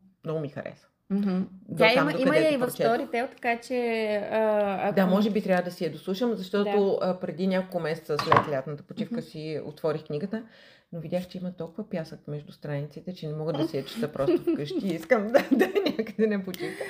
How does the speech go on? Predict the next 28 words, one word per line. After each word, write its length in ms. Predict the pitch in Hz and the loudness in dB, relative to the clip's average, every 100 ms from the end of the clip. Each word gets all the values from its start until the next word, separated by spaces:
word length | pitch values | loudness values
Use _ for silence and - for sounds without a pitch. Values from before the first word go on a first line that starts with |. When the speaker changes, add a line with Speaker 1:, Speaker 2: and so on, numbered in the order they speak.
| 311 | -6
Speaker 1:
Така 240 | 247 226 233 | 0 2 2
че 60 | |
Speaker 2:
А, 20 | 226 | 0
Speaker 1:
може 140 | 208 | -2
да 60 | - | -4
я 80 | - | -6
слушам. 320 | - 117 - | -8 -12 -4
Speaker 2:
ами 180 | - 254 | -2 2
да, 140 | 285 339 | 2 4
ти 60 | |
и 60 | 359 | 4
без 200 | 269 277 | 4 2
това 160 | - 359 | 2 2
си 100 | 381 | 2
почитател, 600 | 370 - - 262 302 285 | 0 -2 0 2 2 0
така 320 | 294 262 240 | -2 2 4
активен 360 | 240 240 233 240 | 2 -2 -8 -8
почитател 440 | 214 - 190 214 | -8 -6 -6 -4
на 160 | 214 202 | -2 -2
аудиокнигите, 520 | 208 214 202 214 302 | -2 -4 -4 -4 -4
така 300 | 320 254 240 | -2 0 0
че 140 | 247 | 0
може 320 | 277 233 226 240 | -2 0 0 -2
наистина 340 | 226 - 240 | -4 -6 -4
там 180 | 214 214 | -2 -2
да 80 | 220 | -4
си 160 | - | -6
я 400 | 214 202 190 185 | -4 -2 -2 -2